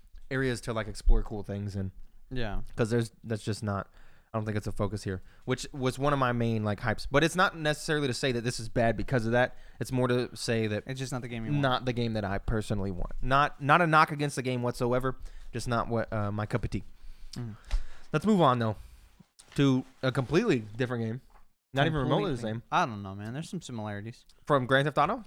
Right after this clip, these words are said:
Speaker 1: the trilogy, the definitive edition, officially announced from
Speaker 2: Hmm.
Speaker 1: I G N.
Speaker 2: I'd say there's
Speaker 1: After many, many leaks, Rockstar Games has officially announced the Grand Theft Auto, the trilogy, the definitive edition.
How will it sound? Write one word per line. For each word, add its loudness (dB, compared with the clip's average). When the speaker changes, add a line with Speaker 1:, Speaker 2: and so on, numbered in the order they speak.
Speaker 1:
the 2
trilogy, 0
the -2
definitive 0
edition, -2
officially -2
announced -8
from -2
Speaker 2:
Hmm. 4
Speaker 1:
I 4
G 0
N. 0
Speaker 2:
I'd -4
say -8
there's -10
Speaker 1:
After 8
many, 6
many 4
leaks, 0
Rockstar 2
Games 0
has -2
officially -2
announced 0
the 0
Grand -2
Theft 0
Auto, 4
the -2
trilogy, 6
the 2
definitive 4
edition. -2